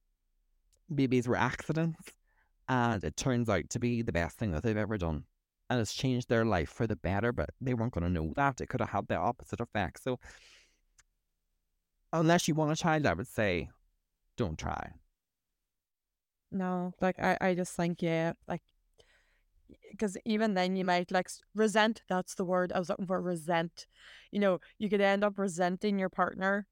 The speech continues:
Speaker 2: you could end up resenting the child because it was something you didn't really want. And, you know, um, depending on which gender you are, you know,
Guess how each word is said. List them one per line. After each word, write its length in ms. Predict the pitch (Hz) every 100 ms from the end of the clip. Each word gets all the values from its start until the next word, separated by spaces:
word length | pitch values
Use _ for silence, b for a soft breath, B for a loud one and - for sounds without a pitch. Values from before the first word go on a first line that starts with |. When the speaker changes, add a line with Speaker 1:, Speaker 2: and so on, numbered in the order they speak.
| -
Speaker 2:
you 80 | 185
could 100 | 180
end 140 | 175
up 100 | 180
resenting 420 | 190 175 165 - 185
the 80 |
child 560 | 175 180 170 175 214 220 _ _ _ _ -
because 440 | 190 185 180 175
it 120 | -
was 100 | 180
something 300 | - 180 190
you 100 | 185
didn't 220 | 175 180 180
really 200 | 175 175
want. 360 | 165 180 202 -
And, 460 | 185 175 165 165 - _ _ _ _ -
you 100 | 190
know, 300 | 175 170 156 _ _ _ _ -
um, 440 | 185 180 170 165 160 _ -
depending 760 | 190 190 180 180 190 180 180 - _ -
on 300 | 185 175 170 -
which 260 | 185 -
gender 440 | 190 240 254 247 254
you 180 | 233
are, 300 | 233 226 226
you 160 | 202 196
know, 300 | 185 185